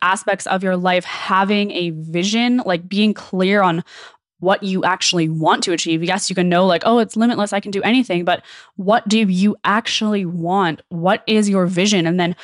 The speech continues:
what do you need to do to get there? What steps do you need to put into place? What goals do you need to set along the way? And what actions do you need to take to, to hit those goals? What kind of person do you need to be to take those actions?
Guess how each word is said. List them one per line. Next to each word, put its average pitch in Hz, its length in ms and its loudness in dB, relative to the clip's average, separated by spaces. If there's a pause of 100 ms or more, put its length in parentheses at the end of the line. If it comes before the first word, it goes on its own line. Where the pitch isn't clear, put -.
(260)
what 202 180 0
do 262 80 4
you 277 60 6
need 247 160 2
to 220 80 -2
do 208 480 2
to 226 200 -2
get 214 300 -2
there? 165 220 2
What 190 380 0
steps - 420 -2
do - 80 2
you 220 60 6
need 220 60 4
to 202 80 0
put 220 160 -2
into 214 160 0
place? 226 320 -2
What 202 260 0
goals 190 640 2
do 190 140 -2
you 208 160 2
need 214 280 0
to 208 340 0
set - 440 -2
along 196 440 0
the 175 80 -2
way? 175 520 0 (540)
And 208 180 2
what 226 240 0
actions 208 460 0
do 196 120 0
you 214 140 4
need 208 180 0
to 185 60 -2
take 269 400 -2
to, 226 300 4
to - 140 -8
hit 262 240 -2
those 262 220 2
goals? 165 320 2
What 202 160 -2
kind 240 160 0
of 233 60 -6
person 240 320 0
do 220 80 4
you 226 40 4
need 226 160 4
to 208 60 2
be 214 420 2
to 208 200 -4
take 208 400 -6
those 214 300 2
actions? 202 720 -6